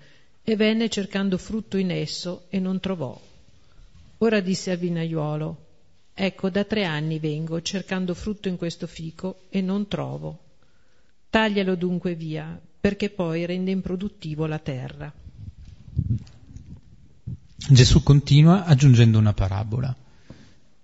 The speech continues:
Speaker 2: perché le cose importanti bisogna dirle più volte e dirle anche in modi diversi, in modo tale da poter raggiungere tutti. Non è detto che tutti siano sensibili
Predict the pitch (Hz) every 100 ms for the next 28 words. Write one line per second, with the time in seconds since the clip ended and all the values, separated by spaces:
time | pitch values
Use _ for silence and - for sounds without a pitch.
0 | - - - - - - 117 - 123 123
1 | 139 - 127 120 120 - 113 113 - 120
2 | 113 - 113 113 117 120 113 110 110 107
3 | - 131 107 101 98 - 135 160 123 117
4 | 113 113 110 120 113 113 107 104 123 127
5 | - - 101 107 110 104 104 - - 104
6 | 98 107 104 98 127 127 - 117 - -
7 | - - - - - 117 104 120 117 -
8 | - 117 - 120 123 113 - 127 - -
9 | 135 117 113 104 101